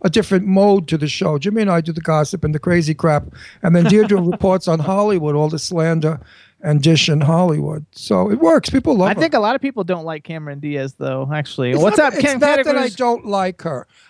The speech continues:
Speaker 1: I just don't think that once she was voted the most beautiful woman in the world,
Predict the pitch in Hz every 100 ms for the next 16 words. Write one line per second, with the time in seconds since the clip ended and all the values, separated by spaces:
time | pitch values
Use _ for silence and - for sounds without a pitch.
0 | _ 208 196 294 - 262 240 254 226 202
1 | 196 214 214 - 226 185 151 190 185 165
2 | 170 170 151 156 175 170 170 160 165 151
3 | 147 135 135 135 180 214